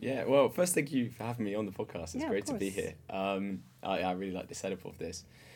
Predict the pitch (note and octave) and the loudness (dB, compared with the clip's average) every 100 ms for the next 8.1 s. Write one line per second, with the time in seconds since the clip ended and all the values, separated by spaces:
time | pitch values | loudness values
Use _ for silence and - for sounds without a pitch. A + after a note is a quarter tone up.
0 | - - C#3 F#3 C3+ D3 B2+ C3+ F#3 - | -18 -2 2 6 8 8 6 6 4 4
1 | - C3 C#3 C3 A#2+ - A#2 A2 A2 A2+ | 4 6 6 6 2 0 -2 2 6 6
2 | G2 G2+ G2 A2 - A2 G2 F#2 - - | 4 2 2 2 2 2 2 -2 -18 -6
3 | G#2+ A2 A2 G#2 F#2+ G#2 G#2 G2+ G#2 F#2+ | -2 2 2 0 -2 2 2 0 0 0
4 | F#2 - - - - A2 G#2+ G#2+ G2+ G#2 | 0 -4 -18 -20 -2 4 6 6 4 2
5 | G2 G#2 G#2+ F#2+ F#2 F#2 F2 F2 E2+ F2+ | 2 2 0 -2 0 0 0 -2 -4 -2
6 | F#2+ F2 - F2+ F#2+ A2 F#2 A#3+ A3+ F#2 | 0 0 0 -2 -2 -4 2 4 4 2
7 | - D4 A2+ A2+ C#4 - B2 A2 G2 G2 | 4 4 4 2 0 4 4 4 0 -2